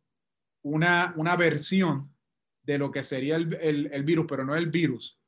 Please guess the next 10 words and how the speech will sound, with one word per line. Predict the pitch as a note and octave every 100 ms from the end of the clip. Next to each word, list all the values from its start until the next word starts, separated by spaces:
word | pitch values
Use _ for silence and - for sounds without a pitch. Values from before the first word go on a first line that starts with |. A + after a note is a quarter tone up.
| -
Es | D3+ E3
casi | - F#3+ - -
como | G3 D#3+
si | D3+
le | D3
estuviese | C#3+ C#3+ D3 F#3+
ense-, | F3+ G3+
enseñando | F3 F#3 F#3 F#3 F#3+
a, | E3+ D#3+
a | D#3+